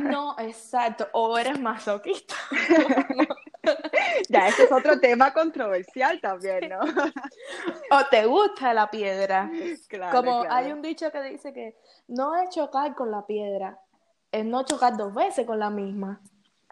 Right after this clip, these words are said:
Speaker 2: Exacto, totalmente
Speaker 1: Porque
Speaker 2: de acuerdo.
Speaker 1: piedras hay un millón y por el camino vamos a encontrar mil millones de piedras. O sea, vamos a cometer mil millones de errores. La cosa está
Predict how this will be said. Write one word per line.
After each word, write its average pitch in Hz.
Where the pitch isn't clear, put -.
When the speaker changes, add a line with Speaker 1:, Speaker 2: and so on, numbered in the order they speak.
Speaker 2:
Exacto, 170
totalmente 156
Speaker 1:
Porque 254
Speaker 2:
de -
acuerdo. 151
Speaker 1:
piedras 339
hay 320
un 302
millón 285
y 269
por 220
el 214
camino 233
vamos 285
a 285
encontrar 254
mil 233
millones 220
de 208
piedras. 214
O 233
sea, 240
vamos 240
a 277
cometer 262
mil 262
millones 214
de 202
errores. 220
La 208
cosa 226
está 285